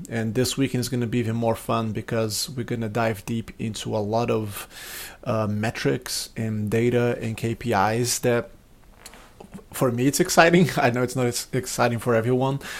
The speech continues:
but I love tracking those things. I love knowing what's going on with the business. And through the last year or so here at the clinic, we've been able to really fine tune a lot of the way we track those things, automate a lot of those processes, and just basically get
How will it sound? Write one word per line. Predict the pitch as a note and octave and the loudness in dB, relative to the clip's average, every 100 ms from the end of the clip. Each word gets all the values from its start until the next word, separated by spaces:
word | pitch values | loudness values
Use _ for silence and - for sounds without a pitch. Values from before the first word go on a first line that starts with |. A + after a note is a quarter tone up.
| - - | -14 -2
but | B2 | 2
I | A#2+ | 4
love | A#2 A#2 A#2+ A#2 | 4 4 4 2
tracking | - - A2 - A#2+ | -2 0 0 0 0
those | B2 A#2+ | 0 0
things. | C3+ C3 | -2 0
I | A2+ | 0
love | A2 A2+ | 2 2
knowing | A2 A2 A2 | 0 -2 -2
what's | A2+ - | -4 -6
going | A#2 A#2 A2 | -4 -2 -2
on | F#2+ G2 | -2 -2
with | A2+ A2+ | -4 -4
the | |
business. | A#2+ C#3+ D3 F#3+ G3+ - - - - - | -2 -2 0 -2 -4 -10 -14 -16 -16 -6
And | A#2+ A#2 A#2 A2+ A2 | -2 0 0 -2 -4
through | - - B2+ B2 | -6 -2 2 2
the | A#2+ | 2
last | A2+ A2+ - A#2 | 2 2 -2 -4
year | A2 | -2
or | A2+ | -2
so | A2 B2+ A#2+ | 0 2 4
here | F#2+ A#2 | 2 0
at | A2+ G2+ | 0 -2
the | |
clinic, | - A#2+ A2+ C#3 - - - - - - | -6 -4 -2 -4 -8 -18 -20 -20 -16 -8
we've | A#2+ | -4
been | A2+ A#2 | -2 -2
able | A2+ A#2 | -2 0
to | A#2+ | 0
really | A#2 B2 | 0 -2
fine | - C3+ C3 A2+ | 0 0 0 -2
tune | - A#2+ B2 | -4 -2 -2
a | A#2 | -2
lot | A2 A#2 A2+ | 2 2 0
of | G2+ | -2
the | A2+ | -2
way | A2+ A2+ | 0 -2
we | G#2 G#2+ | -2 -6
track | - G#2+ G#2 - | -2 0 0 0
those | B2 A2+ | -2 -2
things, | - A#2+ A2+ | -4 -2 0
automate | A2 A2 G#2+ G#2+ A2 | 0 0 -2 -2 -2
a | G#2+ | 0
lot | G#2+ | 0
of | G#2+ | -2
those | A2 G#2+ | -4 -6
processes, | - A2 G#2+ A#2 A2+ - B2 | -4 -4 -2 0 -2 -2 -4
and | A2+ G#2+ - - - - | -4 -4 -6 -10 -12 -6
just | - A#2+ | -2 -2
basically | - B2 - - A#2 A#2 A2+ | 2 2 2 -2 0 0 -2
get | - B2+ A#2 | -2 0 0